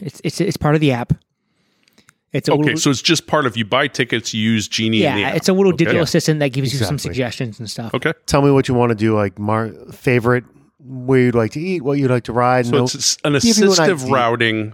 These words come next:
Speaker 1: Yeah.
Speaker 2: for the normal person.
Speaker 1: Exactly. We'll try to tell you when you should hit
Speaker 3: It's
Speaker 1: everything
Speaker 3: what you would
Speaker 1: to
Speaker 3: optimize
Speaker 1: Yeah.
Speaker 2: Okay.
Speaker 3: the shit
Speaker 2: Yeah.
Speaker 3: out of and
Speaker 2: Got it. Yep.
Speaker 3: your dream scenario.
Speaker 2: Got it.
Speaker 1: Yeah.
Speaker 3: If everybody used
Speaker 2: And
Speaker 3: this.
Speaker 2: so Genie Plus is
Speaker 1: Fast
Speaker 2: extra optimization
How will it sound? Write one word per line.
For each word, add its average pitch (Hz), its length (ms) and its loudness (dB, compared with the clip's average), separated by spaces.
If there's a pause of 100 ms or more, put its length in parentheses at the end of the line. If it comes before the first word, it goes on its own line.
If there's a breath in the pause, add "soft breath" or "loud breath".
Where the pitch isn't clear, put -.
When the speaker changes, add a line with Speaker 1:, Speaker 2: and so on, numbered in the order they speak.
(100)
Speaker 1:
Yeah. 139 240 -2
Speaker 2:
for 123 200 -4
the 113 120 -4
normal 107 380 -2
person. - 420 -16
Speaker 1:
Exactly. 156 340 0
We'll 143 160 0
try 160 260 0
to 165 60 2
tell 160 240 2
you 160 260 4
when 131 380 0
you 143 80 2
should 143 160 0
hit 143 100 0
Speaker 3:
It's 135 120 0
Speaker 1:
everything 143 180 2
Speaker 3:
what 135 80 0
you 139 80 4
would 127 80 4
Speaker 1:
to 110 80 4
Speaker 3:
optimize 101 720 -2 (160)
Speaker 1:
Yeah. 135 260 -8
Speaker 2:
Okay. 185 120 0
Speaker 3:
the 190 40 -2
shit 123 220 0
Speaker 2:
Yeah. 98 140 0
Speaker 3:
out 95 80 0
of 90 100 -6
and 90 140 -6
Speaker 2:
Got 92 180 -4
it. 87 120 -12 (140)
Yep. 135 120 0
Speaker 3:
your 135 180 4
dream 117 300 2
scenario. 87 320 -4
Speaker 2:
Got 98 180 -2
it. 95 100 -12
Speaker 1:
Yeah. 127 360 -2
Speaker 3:
If 110 160 -8 (100)
everybody 117 360 0
used 117 260 2
Speaker 2:
And 135 80 2
Speaker 3:
this. 127 80 0
Speaker 2:
so 143 180 0
Genie 143 360 0
Plus 196 400 -2
is 123 420 -4 (1000)
Speaker 1:
Fast 175 120 2
Speaker 2:
extra 156 240 0
optimization 117 1000 0